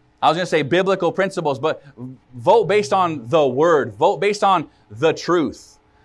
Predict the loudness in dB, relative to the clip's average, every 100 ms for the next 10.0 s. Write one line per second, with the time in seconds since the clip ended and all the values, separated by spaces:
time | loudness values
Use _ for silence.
0 | _ -2 2 4 4 0 0 -6 -6 -6
1 | 2 2 2 -6 _ 4 4 4 0 -4
2 | -4 -2 4 4 4 0 0 2 0 2
3 | -2 0 0 2 2 2 2 0 -6 -6
4 | 0 2 2 0 _ _ -2 0 2 4
5 | 4 4 4 2 _ _ _ _ _ _
6 | _ _ _ _ _ _ _ -20 -2 2
7 | 6 6 4 -2 -4 2 4 4 4 4
8 | 2 -2 -2 -2 -2 -4 -6 -12 _ -6
9 | 2 2 2 0 -2 -4 -6 -8 -10 _